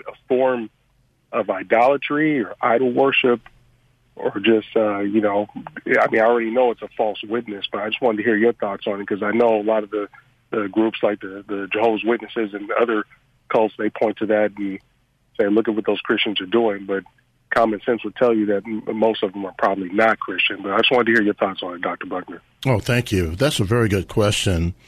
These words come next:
Speaker 2: Well, you know, I think that I believe that it, it really has to do with the, each individual.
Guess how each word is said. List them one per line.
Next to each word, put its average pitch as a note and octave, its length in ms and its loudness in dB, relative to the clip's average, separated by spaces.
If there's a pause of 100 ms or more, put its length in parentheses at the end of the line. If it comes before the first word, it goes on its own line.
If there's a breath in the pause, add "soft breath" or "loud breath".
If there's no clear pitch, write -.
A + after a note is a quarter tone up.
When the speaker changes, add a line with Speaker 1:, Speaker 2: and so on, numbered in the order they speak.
(360 loud breath)
Speaker 2:
Well, G#2+ 440 2
you C3 120 2
know, A#2+ 380 2
I G2+ 140 2
think D3+ 340 0 (160)
that F#2+ 300 2
I G2+ 100 4
believe G2 400 2
that F2+ 220 2
it, F2+ 180 -2
it F#2+ 140 0
really A#2+ 260 2
has G2 280 2
to F#2+ 100 -2
do G#2 240 2
with F2 420 -2
the, D#2+ 380 2
each G#2 260 0
individual. F2+ 920 0